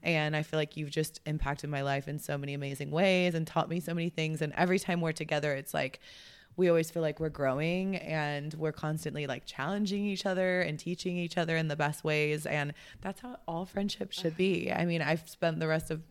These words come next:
like, most of my life not having friends like that, um, and having very few that were like that. And now being in a, more of an adult, I'm like,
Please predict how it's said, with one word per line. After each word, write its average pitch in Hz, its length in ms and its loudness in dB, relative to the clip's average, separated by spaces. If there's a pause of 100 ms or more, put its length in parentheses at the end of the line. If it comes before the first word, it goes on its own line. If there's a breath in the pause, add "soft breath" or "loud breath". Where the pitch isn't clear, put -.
(120)
like, 180 160 6
most 196 300 4
of 185 60 2
my 160 140 4
life 143 260 2
not 147 160 -2
having 147 240 -4
friends 143 300 -6
like 165 160 -4
that, 190 340 0 (480 loud breath)
um, 156 400 4
and 165 140 2
having 156 480 2
very 156 260 4
few 151 380 -2
that 143 260 0
were 147 240 0
like 190 280 -2
that. 202 360 2
And 175 180 0
now 156 220 4
being 156 260 0
in 147 120 -2
a, 143 180 -6
more 156 200 0
of 147 80 -10
an 147 80 -4
adult, 147 500 0
I'm 156 160 -2
like, 143 240 -4